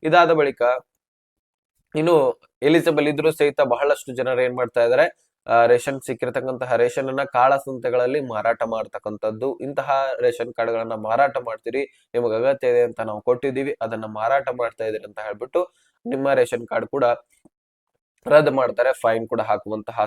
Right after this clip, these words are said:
ಸಾಧ್ಯತೆ ಇರುತ್ತೆ. So ಹೀಗೆ, ಆ, ರಾಜ್ಯ ಸರ್ಕಾರ ಬಹಳ ಕಟ್ಟುನಿಟ್ಟಿನ ಕ್ರಮವನ್ನ ಕೈಗೊಂಡಿದೆ. ಅದೇ ರೀತಿಯಾಗಿ ಸಿ ಎಂ ಅವರೇ ಸ್ವತಃ ಆಹಾರ ಇಲಾಖೆಗೆ ಫ್ರೀ ಹ್ಯಾಂಡ್ ಕೊಟ್ಟಿರ್ತಕ್ಕಂಥದ್ದು. ಏನ್ ಮಾಡ್ತೀರಾ ಗೊತ್ತಿಲ್ಲ, ಎಲಿಜಿಬಲ್ ಇಲ್ಲದವರಂತರನ್ನ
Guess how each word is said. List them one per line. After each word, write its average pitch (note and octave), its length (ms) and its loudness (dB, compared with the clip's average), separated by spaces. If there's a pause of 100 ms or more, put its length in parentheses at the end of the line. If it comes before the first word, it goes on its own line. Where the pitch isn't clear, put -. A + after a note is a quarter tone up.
ಸಾಧ್ಯತೆ A2 540 -2
ಇರುತ್ತೆ. - 640 -6 (120)
So C#3 140 -2
ಹೀಗೆ, C3+ 500 0 (320)
ಆ, G#2 300 2
ರಾಜ್ಯ C3 220 4
ಸರ್ಕಾರ B2+ 360 -2 (1200)
ಬಹಳ C#3+ 280 6
ಕಟ್ಟುನಿಟ್ಟಿನ C3 600 -4
ಕ್ರಮವನ್ನ A#2+ 420 -2
ಕೈಗೊಂಡಿದೆ. A#2 920 -4
ಅದೇ B2 160 2
ರೀತಿಯಾಗಿ C#3 640 0 (280)
ಸಿ C#3+ 140 0
ಎಂ C#3+ 180 2
ಅವರೇ C3+ 180 0
ಸ್ವತಃ B2+ 240 -2
ಆಹಾರ B2+ 260 4
ಇಲಾಖೆಗೆ B2+ 460 -2
ಫ್ರೀ C3 220 -6
ಹ್ಯಾಂಡ್ A#2 240 -6
ಕೊಟ್ಟಿರ್ತಕ್ಕಂಥದ್ದು. A#2 720 -6
ಏನ್ C#3 240 -4
ಮಾಡ್ತೀರಾ B2 340 -4
ಗೊತ್ತಿಲ್ಲ, B2 440 0
ಎಲಿಜಿಬಲ್ A#2 560 -6
ಇಲ್ಲದವರಂತರನ್ನ A#2+ 840 -4